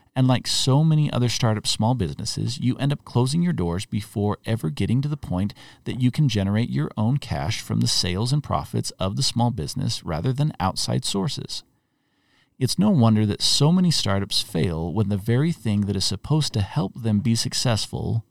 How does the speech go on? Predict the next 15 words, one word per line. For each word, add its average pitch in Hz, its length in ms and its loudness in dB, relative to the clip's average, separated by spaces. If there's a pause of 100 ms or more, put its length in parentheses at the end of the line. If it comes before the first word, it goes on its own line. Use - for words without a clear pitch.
(120)
more 98 240 -2
cash, - 580 -4 (400)
is 135 200 2
actually 160 340 2
making 113 380 4
it 107 120 2
harder 180 420 0
for 113 140 -4
them 98 280 0
to - 120 -4
successfully 104 600 0
market 90 400 0
their 87 160 -4
small 78 300 -2
business. - 580 -4